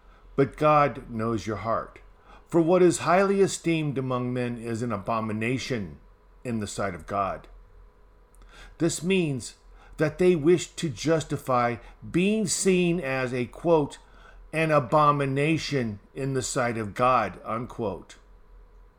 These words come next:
They wish to justify being on par with the Antichrist and those that follow him,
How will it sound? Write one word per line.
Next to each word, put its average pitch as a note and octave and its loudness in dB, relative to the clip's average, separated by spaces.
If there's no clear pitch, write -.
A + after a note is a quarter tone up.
They E3 4
wish D#3 2
to D3 -6
justify A#2+ -4
being E3 -2
on C#3+ -2
par C3+ 0
with C3 -4
the E3 -4
Antichrist A2+ -6
and A#2 -6
those G#2+ -4
that A2 -14
follow A2+ -4
him, E2+ -14